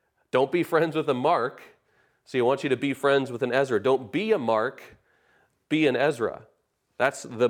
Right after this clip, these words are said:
the message that Paul is going to be relaying to Timothy. You want to be faithful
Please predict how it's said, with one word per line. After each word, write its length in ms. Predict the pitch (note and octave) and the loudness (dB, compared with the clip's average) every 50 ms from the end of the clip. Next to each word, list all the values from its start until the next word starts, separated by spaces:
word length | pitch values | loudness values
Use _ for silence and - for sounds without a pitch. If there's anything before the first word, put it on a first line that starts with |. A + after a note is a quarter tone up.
| A#2+ B2 | 0 -2
the 160 | A#2+ A2+ C3 | -6 -4 -2
message 520 | A#2+ A#2 A#2 B2+ C#3+ - - E3+ D#3+ D3+ | 0 0 0 0 0 -2 -4 -6 -4 -4
that 180 | - C#3+ - - | -4 -4 -4 -4
Paul 240 | - B2 B2 C3+ C#3 | -2 -2 0 0 0
is 100 | C3+ B2+ | -2 -2
going 140 | C3+ B2 B2 | -4 -4 -4
to 60 | A#2 | -4
be 80 | A#2+ | -4
relaying 440 | A#2 A2+ A2 G#2+ A2 A2+ B2 C3 C3+ B2+ | -2 -2 0 0 2 2 2 0 -2 -4
to 80 | C#3 | -8
Timothy. 520 | A#2+ - C3+ A#2 A2+ G#2+ - G2 F2 E2+ - _ _ - - _ _ _ _ | -6 -4 -4 -4 -4 -6 -8 -10 -12 -12 -14 _ _ -20 -20 _ _ _ _
You 160 | B2+ C3+ D3 | -2 0 0
want 260 | D3+ D#3 D3 D3 C#3+ - | 2 2 0 0 -2 -4
to 80 | C#3 | -6
be 220 | A#2+ G2 A#2+ A#2+ G#2+ | -6 -4 -6 -6 -6
faithful 760 | - - - - C3 C#3+ D3+ D3+ - - D#3+ D#3 E3 D#3+ D#3+ | -8 -8 -4 0 0 0 0 -2 -6 -4 -2 -2 -2 -4 -6